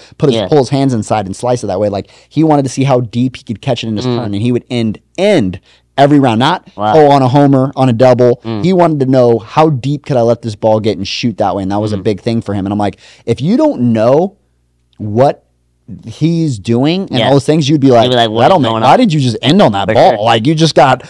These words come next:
Speaker 2: I had
Speaker 1: you
Speaker 2: a,
Speaker 1: just shot one
Speaker 2: yeah.
Speaker 1: into the side net," you know? It's, like,
Speaker 2: Literally.
Speaker 1: it's so important.
Speaker 2: But it's true, and, and I had a kid this summer, every B P round, he hit lefty to start off, and he was a
Speaker 1: Yeah,
Speaker 2: righty.
Speaker 1: yeah.
Speaker 2: It was a field thing for him. He's
Speaker 1: For
Speaker 2: like, "I
Speaker 1: sure.
Speaker 2: need to get my body activated and, and,
Speaker 1: Uh-huh.
Speaker 2: and, uh,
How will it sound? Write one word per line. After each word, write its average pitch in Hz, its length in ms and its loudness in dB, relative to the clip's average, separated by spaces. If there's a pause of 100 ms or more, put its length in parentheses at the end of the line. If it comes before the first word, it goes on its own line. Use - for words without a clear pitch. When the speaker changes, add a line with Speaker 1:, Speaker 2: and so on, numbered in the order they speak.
Speaker 2:
I 123 100 2
had 143 100 4
Speaker 1:
you 165 40 4
Speaker 2:
a, 143 40 2
Speaker 1:
just - 60 -2
shot 160 160 4
one 160 120 2
Speaker 2:
yeah. 143 80 2
Speaker 1:
into 151 80 2
the 123 60 -6
side 180 220 4
net," 104 260 -2
you 127 100 0
know? 143 160 0
It's, 123 140 -6
like, 123 100 0
Speaker 2:
Literally. 156 240 0
Speaker 1:
it's - 200 -12
so 139 240 0
important. 107 400 -2
Speaker 2:
But 135 120 2
it's 135 120 -4
true, 156 220 -2
and, 120 220 -2
and 117 100 0
I 139 40 2
had 143 160 2
a 113 40 0
kid 117 220 -4
this 113 120 -6
summer, 120 460 -4 (340)
every 120 220 -2
B 117 160 -4
P 123 180 -6
round, 113 220 -2
he 123 140 -2
hit 117 120 -2
lefty 98 560 -4
to 104 120 -10
start 104 300 -2
off, 95 220 -8
and 117 100 -6
he 127 80 -4
was 113 80 -4
a 107 80 -2
Speaker 1:
Yeah, 110 60 0
Speaker 2:
righty. 156 160 0
Speaker 1:
yeah. 101 140 -2 (280)
Speaker 2:
It 127 80 0
was 135 140 0
a 120 100 0
field 160 340 -4
thing 117 160 -6
for 117 80 -4
him. 110 80 -4
He's 117 160 -6
Speaker 1:
For 117 80 -2
Speaker 2:
like, 117 100 -2
"I 123 40 -2
Speaker 1:
sure. 113 80 -4
Speaker 2:
need 139 100 -4
to 131 60 -6
get 127 320 -2 (200)
my 117 120 -2
body 127 340 2
activated 120 580 -2 (160)
and, 107 120 -10
and, 117 160 -6
Speaker 1:
Uh-huh. 107 100 -4
Speaker 2:
and, 113 260 -4
uh, 107 220 0